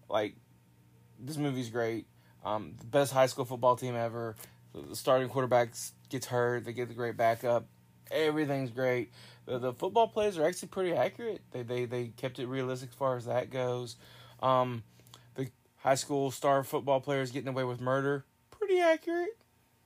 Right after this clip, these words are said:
Uh, yeah, just good time, good fun movie, great movie. You actually play in high school sports, you could, you'll really be like, "Oh yeah, I remember that day."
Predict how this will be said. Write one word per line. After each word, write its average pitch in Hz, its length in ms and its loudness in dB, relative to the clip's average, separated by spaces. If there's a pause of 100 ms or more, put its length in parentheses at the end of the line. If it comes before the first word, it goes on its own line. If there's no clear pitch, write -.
(920)
Uh, 220 300 -2 (400)
yeah, 269 320 -2
just - 300 -16
good 254 180 -6
time, 220 280 -2
good 185 360 2
fun 190 260 2
movie, 170 380 -2 (160)
great 185 220 2
movie. 180 260 -2
You 165 100 0
actually 156 220 -4
play 147 240 2
in 151 80 0
high 147 140 2
school 143 260 -6
sports, 147 460 -4 (380)
you 127 140 -6
could, 131 120 -6
you'll 131 240 0
really 135 180 2
be 123 140 -2
like, 117 160 0
"Oh 156 140 -6
yeah, 208 260 -4
I 180 60 -4
remember 269 340 -6
that 143 180 -4
day." 104 160 -12